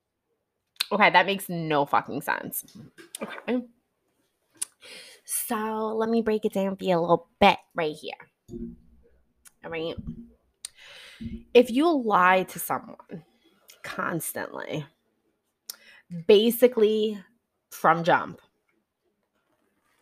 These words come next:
then they find out, right? They find out.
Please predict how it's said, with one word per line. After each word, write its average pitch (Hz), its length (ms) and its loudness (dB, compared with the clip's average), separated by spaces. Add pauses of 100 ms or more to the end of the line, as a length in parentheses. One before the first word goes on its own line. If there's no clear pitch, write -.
(480)
then 185 360 6
they 202 220 6
find 208 360 4
out, 196 520 4
right? 208 400 -4 (440)
They 180 120 -6
find 180 240 -4
out. 190 360 -4